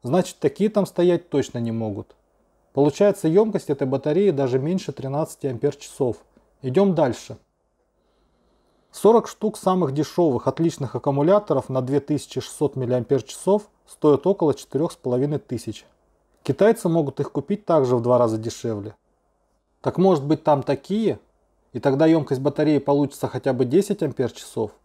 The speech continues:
Но батарея не состоит из одних аккумуляторов. Нужно прибавить в стоимость плату защиты, никелевую ленту, провода, разъёмы, держатели, обёртку, оплату труда, да ещё и зарядное устройство.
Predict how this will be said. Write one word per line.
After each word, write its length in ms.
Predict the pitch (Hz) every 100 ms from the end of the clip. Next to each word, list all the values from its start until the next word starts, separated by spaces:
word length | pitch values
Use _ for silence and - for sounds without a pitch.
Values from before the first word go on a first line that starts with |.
| _ _ _ _
Но 140 | 131
батарея 420 | 135 143 165 220 208
не 120 | 156
состоит 500 | 143 - 139 185 196
из 120 | 131
одних 280 | 123 151 147
аккумуляторов. 720 | 135 139 131 127 113 104 98 _ _ -
Нужно 260 | 180 196
прибавить 480 | 175 147 143 170 147
в 80 | -
стоимость 460 | - 196 175 131 -
плату 320 | 170 190 139
защиты, 580 | 127 - 139 131 120 104
никелевую 580 | 151 185 151 127 120 120
ленту, 320 | 131 143 127
провода, 640 | - 123 123 120 151 175
разъёмы, 600 | 151 113 110 151 185 156
держатели, 680 | 113 120 113 143 180 - 123
обёртку, 640 | 120 113 151 185 - - 127
оплату 400 | 120 156 143 131
труда, 560 | 123 120 117 156 180 _ _ _ _ -
да 100 | 123
ещё 240 | 135 165
и 40 | 143
зарядное 420 | 135 139 131 135
устройство. 640 | - - 120 104 - 104